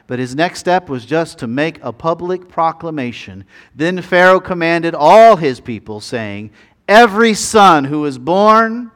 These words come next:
you are to cast into the Nile, and every daughter you are to keep alive." Out there, if a baby is born among the Hebrew nation,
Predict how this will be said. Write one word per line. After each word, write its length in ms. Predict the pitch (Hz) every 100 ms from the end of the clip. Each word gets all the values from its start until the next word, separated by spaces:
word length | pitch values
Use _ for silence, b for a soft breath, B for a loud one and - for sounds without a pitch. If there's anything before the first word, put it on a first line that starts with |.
| b b b
you 300 | 131 196 214
are 120 | 202
to 140 | 202 185
cast 540 | - 185 190 180 -
into 440 | 175 175 170 175 170
the 160 | 156
Nile, 720 | 147 139 156 160 127 90 95 b b
and 140 | 98 110
every 300 | 156 160 151
daughter 420 | 143 139 113 107
you 480 | 107 131 107 101 104
are 100 | 104
to 160 | - 110
keep 420 | - 117 104 _ _ _ _ _ -
alive." 800 | 101 90 78 67 _ _ _ _ _ _ _ _ _ _ _ _ _ _ _ _ _ _ _ _ _ _ _ _ _ -
Out 220 | 120 110
there, 260 | 98 95 113 _ _
if 80 | 110
a 80 | 104
baby 380 | 123 143 143 143
is 120 | 120
born 360 | 123 139 120
among 240 | 107 117 117
the 80 | 110
Hebrew 320 | 131 127 131
nation, 520 | 127 127 - 92 101